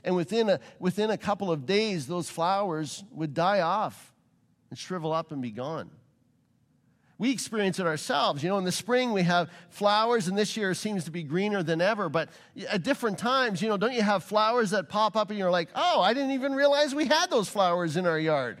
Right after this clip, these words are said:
right? They bloom and then they're gone as quickly as they came. David writes here in this chapter, "Soon the wicked will disappear.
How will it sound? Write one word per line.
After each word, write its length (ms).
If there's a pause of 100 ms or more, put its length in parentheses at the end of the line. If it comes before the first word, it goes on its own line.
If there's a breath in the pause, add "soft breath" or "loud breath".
(100)
right? 400 (720 soft breath)
They 180
bloom 500
and 140
then 340 (300)
they're 120
gone 440 (1600)
as 140
quickly 420
as 120
they 100
came. 300 (1800 soft breath)
David 260
writes 360
here 140
in 120
this 140
chapter, 720 (800 soft breath)
"Soon 460
the 80
wicked 580
will 120
disappear. 800